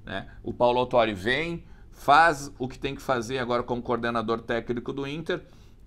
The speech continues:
implanta a sua maneira de trabalhar, implanta o seu estilo de trabalho e aí segue, obviamente, até o meio do, ao final do ano que vem e aí, em cima de uma possível reeleição do Alessandro Barcelos ou até daqui a pouco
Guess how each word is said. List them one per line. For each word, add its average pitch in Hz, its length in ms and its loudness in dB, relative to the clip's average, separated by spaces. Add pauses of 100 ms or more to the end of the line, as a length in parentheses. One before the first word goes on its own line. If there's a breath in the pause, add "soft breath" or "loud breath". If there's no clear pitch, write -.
(160)
implanta 139 920 2
a 113 140 0
sua 120 260 -2
maneira 113 400 -2
de 104 220 -10
trabalhar, 135 720 2
implanta 123 520 -2
o 123 80 -2
seu 117 280 -2
estilo 151 600 2
de - 160 -10
trabalho 98 520 0 (280 loud breath)
e 196 140 -4
aí 151 340 0 (100)
segue, 127 600 -2
obviamente, 113 800 -4
até 113 300 -2
o 120 100 2
meio 117 260 -2
do, 117 160 0
ao 110 240 0
final 117 260 0
do 113 80 -2
ano 117 120 -2
que 113 140 -10
vem 143 360 -4 (240 soft breath)
e 165 200 0
aí, 143 400 0 (160)
em 127 160 -4
cima 139 360 -4
de 117 140 -4
uma 131 160 -2
possível 123 480 -4
reeleição 117 720 -2
do 117 80 -4
Alessandro 110 380 -4
Barcelos 110 520 -2
ou 107 80 -2
até 104 160 -4
daqui 120 200 -2
a 104 40 -2
pouco 120 300 -2